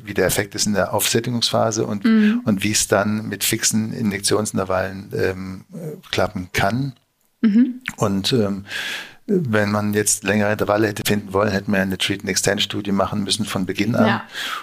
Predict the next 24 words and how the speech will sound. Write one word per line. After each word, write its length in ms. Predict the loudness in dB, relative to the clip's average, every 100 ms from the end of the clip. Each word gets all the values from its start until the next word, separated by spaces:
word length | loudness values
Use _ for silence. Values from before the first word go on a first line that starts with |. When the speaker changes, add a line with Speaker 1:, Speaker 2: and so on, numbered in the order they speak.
| -8
Speaker 1:
Und, 240 | -2 -2 0
und 300 | -2 -2 2
das 180 | 2 4
ist 220 | 2 0
dann 100 | 0
auch 220 | -2 -2
eine 100 | -2
Studie, 320 | 2 2 0
die 400 | -2 -6 -6 -6 -4
länger 580 | 0 4 4 4 2 0
dauert 380 | 2 2 0
als 240 | -2 -2 -4
die, 300 | -2 0 0
ähm, 640 | 2 2 2 0 -4 -10 -12 -20 -20 -6
die 160 | -2
vierundvierzig 560 | 0 2 2 2 -2 -2
Wochen, 220 | -2 -2
die 80 | -6
wir 80 | -6
hier 100 | -4
in 60 |
der 80 | -4
Studie 300 | -4 -4 -6
haben. 260 | -6 -6